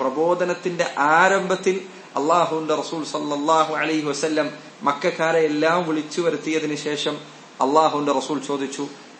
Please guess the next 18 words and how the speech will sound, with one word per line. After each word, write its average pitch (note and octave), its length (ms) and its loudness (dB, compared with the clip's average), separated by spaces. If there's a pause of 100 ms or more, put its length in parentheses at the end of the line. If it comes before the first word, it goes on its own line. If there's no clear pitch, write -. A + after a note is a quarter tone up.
(140)
"അറഅയ്തും C#3 760 2 (320)
ലൗ D#3 220 6
അഖ്ബർതുകും D3 880 0 (380)
അന്ന F#3+ 360 2 (140)
ഖൈലൻ G3 420 2
ബിൽ D#3 180 2
വാദി C#3+ 540 6 (440)
തുരീദു G#3+ 340 4
അൻ F#3 220 2 (100)
തുഗീറ F3 320 4
അലൈക്കും D3+ 720 2 (140)
കുന്തു A#3 240 0
മുസദ്ദിഖി?" D3+ 800 -4 (960)
ഞാൻ D3 240 0
നിങ്ങളോട് D3+ 440 2 (580)
ഇതാ C#3 220 0
ഈ E3 320 -6 (260)
താഴ്വാരത്തിനപ്പുറത്ത് D3 1200 2